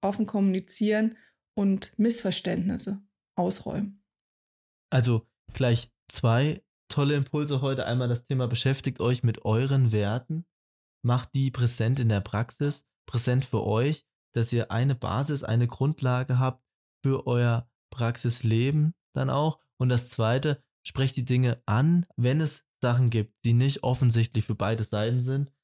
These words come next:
Speaker 2: Versucht euch auch in den anderen hineinzuversetzen und über das Thema halt auch eine ehrliche Ansprache, über eine Offenheit, die Dinge zu lösen in der Praxis, um einfach hier den Druck zu nehmen. Kann ich das so zusammenfassen? Ist das richtig aus deiner Sicht?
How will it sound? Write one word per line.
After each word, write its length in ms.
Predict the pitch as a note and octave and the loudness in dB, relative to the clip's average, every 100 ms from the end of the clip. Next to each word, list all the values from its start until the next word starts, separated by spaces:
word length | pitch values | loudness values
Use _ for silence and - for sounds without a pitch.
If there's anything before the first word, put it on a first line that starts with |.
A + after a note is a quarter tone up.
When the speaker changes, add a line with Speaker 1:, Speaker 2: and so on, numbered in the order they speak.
| _ | _
Speaker 2:
Versucht 300 | B2 A#2+ C#3 | -2 -2 0
euch 160 | C3+ A#2+ | 0 0
auch 160 | A#2+ B2+ | 2 2
in 80 | |
den 140 | A#2 A2+ | 2 2
anderen 280 | A#2 D3 C3+ | 0 2 4
hineinzuversetzen 1080 | A#2+ G#2 B2 D3 C#3+ C3+ C#3+ C3+ - C#3 _ _ _ | 4 4 2 0 0 0 0 0 0 -2 _ _ _
und 360 | B2 C3+ C#3+ - - | -4 -2 -2 -4 -4
über 180 | B2 | -2
das 200 | A#2+ A#2 | 0 -2
Thema 340 | - C3+ C3+ B2+ | -2 -2 0 0
halt 160 | B2+ | 0
auch 120 | B2+ A#2+ | -2 -4
eine 200 | A#2 A#2+ | -4 -2
ehrliche 400 | B2+ E3 D3 - | 0 0 -2 -2
Ansprache, 760 | A#2 A#2 - A2 G#2 G#2+ A2+ - _ - | -4 -4 -6 -6 -4 -6 -8 -14 _ -2
über 180 | B2 | 2
eine 120 | A#2+ A2+ | 4 4
Offenheit, 720 | C#3 D#3 D3 C#3 C#3 C#3 - _ _ | 0 2 2 4 2 0 -4 _ _
die 140 | B2+ A#2+ | -4 0
Dinge 460 | C3 C#3+ C#3+ - - _ _ _ | 0 0 0 -4 -10 _ _ _
zu 180 | - D#3 | -6 0
lösen 380 | C#3 C3+ D#3+ D3+ | 2 2 0 0
in 80 | C3+ | 2
der 120 | C3 | 2
Praxis, 640 | B2+ C3+ C3+ - D3 C#3 - _ _ _ _ | 0 -2 -2 -2 -2 -2 -8 _ _ _ _
um 180 | C#3 C3+ | 0 2
einfach 460 | A#2+ B2+ B2+ B2+ | 2 0 0 -2
hier 300 | - - C3+ | -2 -2 2
den 140 | B2+ A#2 | 4 4
Druck 240 | A#2+ A#2+ | 2 0
zu 100 | - | 0
nehmen. 320 | G#2+ G#2+ G#2+ | 0 0 -2
Kann 160 | A2 B2+ | -2 -2
ich 100 | C3+ | 0
das 160 | C3+ B2 | -2 -2
so 100 | B2+ | -2
zusammenfassen? 760 | B2 A2 A#2+ D3+ D3+ D#3 F#3 | 0 2 2 0 -2 -4 -4
Ist 160 | C#3 - | -4 -4
das 160 | B2 | -4
richtig 260 | C#3 C#3 - | -6 -8 -8
aus 100 | C#3+ | -8
deiner 240 | D3 C#3 D3 | -4 -4 -4
Sicht? 200 | D3+ | -6